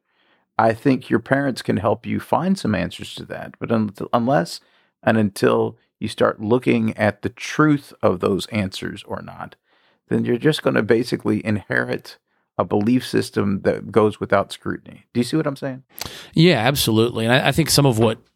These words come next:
Speaker 2: you're, you're talking about there, um, is at f-, ground level worldview questions.
Speaker 1: Yeah.
Speaker 2: I mean, the number of, of people who haven't even thought about worldview at all is kind of a terrifying thing.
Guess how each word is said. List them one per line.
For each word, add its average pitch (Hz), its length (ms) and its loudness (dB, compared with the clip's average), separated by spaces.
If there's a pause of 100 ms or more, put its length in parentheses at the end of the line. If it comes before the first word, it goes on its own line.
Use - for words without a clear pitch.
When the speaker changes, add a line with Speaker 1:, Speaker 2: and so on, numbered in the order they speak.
(120)
Speaker 2:
you're, 120 260 2
you're 107 100 -2
talking 123 400 2
about 101 320 0
there, 101 500 0
um, 104 520 0 (360)
is 113 260 2
at 110 200 -2
f-, - 160 -20 (380)
ground 127 420 2
level 104 380 2
worldview 104 480 0
questions. - 760 -10 (200)
Speaker 1:
Yeah. - 200 -6 (240)
Speaker 2:
I 120 120 -2
mean, 113 100 4
the 107 80 4
number 127 320 4
of, 98 420 -4 (280)
of - 160 -6
people 120 320 4
who 113 220 4
haven't 117 280 2
even 101 240 2
thought 113 640 0
about 107 440 0
worldview 101 680 -2
at 90 80 -6
all 95 520 2
is 101 440 -2
kind 110 180 -4
of 98 80 -4
a 98 80 -8
terrifying 98 720 -4
thing. 95 360 -6